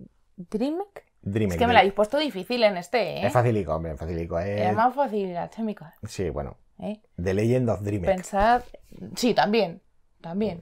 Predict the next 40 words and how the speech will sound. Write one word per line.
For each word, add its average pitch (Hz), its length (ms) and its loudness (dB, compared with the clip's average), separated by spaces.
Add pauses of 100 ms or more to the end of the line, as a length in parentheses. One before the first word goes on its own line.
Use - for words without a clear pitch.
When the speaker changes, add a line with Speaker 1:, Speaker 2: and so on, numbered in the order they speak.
Speaker 1:
Pensad 214 240 0
un 294 100 2
Speaker 2:
Eh. - 20 2
Speaker 1:
poco 330 160 4
en 233 100 4
mí, 214 140 0
por 175 140 -10
favor. 170 360 -6 (160)
<laughs> 277 460 0 (440)
Bueno, 302 180 12
pues 277 140 10
cuéntanos 320 360 6
un 330 100 -2
poquito, 302 580 10
eh, 202 600 6
sobre 208 200 0
todo, 226 180 6
a - 140 8
ver, 185 220 10 (320)
que 202 120 0
no 214 80 4
se 240 80 0
nos 247 160 -2
olvide 214 240 2
nada. 180 280 0
¿Inicio 226 340 2
de - 20 6
la 254 80 4
campaña? 233 400 2 (1120)
Speaker 2:
Eh, 107 200 2
empieza 117 300 6
el 120 60 4
cinco 131 280 4
de 107 80 8
noviembre. 80 460 -2 (200)
Speaker 1:
Cinco 240 280 -4
de 226 80 2
noviembre. 170 460 -6
Speaker 2:
Eso 78 160 -8
es. - 140 -16